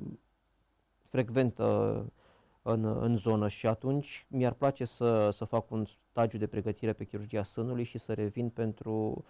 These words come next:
a putea să, să o și practic, sperând că în următorii ani vom avea și posibilitatea să practicăm aici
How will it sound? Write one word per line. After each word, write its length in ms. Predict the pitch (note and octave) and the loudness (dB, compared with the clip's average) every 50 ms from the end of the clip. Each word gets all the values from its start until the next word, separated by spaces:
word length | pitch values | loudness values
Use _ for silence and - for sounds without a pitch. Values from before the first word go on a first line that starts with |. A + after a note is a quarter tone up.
| - - _ | -18 -12 _
a 80 | - - | -2 -2
putea 300 | - - A#2 - A#2+ A2 | -2 -2 0 2 2 0
să, 360 | - - A#2+ A#2 A2+ A2 G#2+ | 2 2 4 4 4 4 2
să 160 | G#2+ - - | 0 0 -2
o 40 | A2+ | -4
și 140 | G#2+ - A#2 | -4 -4 -4
practic, 360 | - - G#2+ - - - - | -4 -4 -4 -4 -6 -10 -20
sperând 380 | - - - A#2+ A#2 C#3 D3+ C#3+ | -12 -2 0 2 2 4 2 2
că 120 | - B2+ | 2 2
în 80 | A#2+ A2+ | 2 4
următorii 400 | A2 G#2+ A2 G#2+ - A#2 A2 A2+ | 4 2 2 0 0 0 2 2
ani 140 | A#2 A#2+ | 0 0
vom 200 | A2 A2 A2 A2 | 2 2 2 4
avea 180 | G#2+ G#2+ A2 A2 | 4 2 2 2
și 120 | A2 - | 0 -2
posibilitatea 640 | - - G#2+ - - - G#2 G#2 - G#2+ G#2+ - G2 | -4 -8 -8 -6 -6 -6 -4 -2 -2 -2 -2 -4 -6
să 80 | - - | -12 -10
practicăm 460 | - - G2+ - - G2+ - G#2 G#2 | -8 -8 -8 -8 -10 -8 -6 -4 -2
aici 340 | G2 G2 - - - - | -2 -4 -6 -8 -14 -20